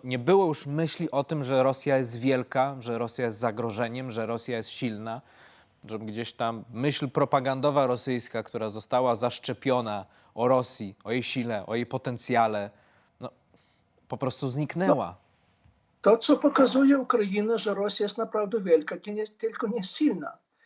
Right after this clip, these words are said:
Speaker 2: Jeżeli ona przegrywa, druga armia światowa, największa, która przegrywa Ukrainę, co to jest Ukraina w porównaniu z Rosją? To jest niewielkie państwo.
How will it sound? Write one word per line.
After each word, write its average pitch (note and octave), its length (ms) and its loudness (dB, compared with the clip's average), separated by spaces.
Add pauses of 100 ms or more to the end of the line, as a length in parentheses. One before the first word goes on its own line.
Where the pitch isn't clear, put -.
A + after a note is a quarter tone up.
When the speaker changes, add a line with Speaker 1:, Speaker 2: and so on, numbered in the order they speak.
(220)
Speaker 2:
Jeżeli F#3 400 2
ona G#3+ 280 4
przegrywa, G#3 520 0
druga G3 380 4
armia A3 320 4
światowa, G#3 500 -6
największa, G3+ 460 -8
która G#3 240 -6
przegrywa G3 460 -6
Ukrainę, F#3+ 480 -6
co A3+ 160 0
to A#3+ 80 -6
jest G#3+ 180 -4
Ukraina G#3+ 280 -4
w F#3 40 -20
porównaniu F3 400 -8
z E3 80 -6
Rosją? E3 340 2 (580)
To - 80 -6
jest - 120 -6
niewielkie G3+ 340 0
państwo. - 520 0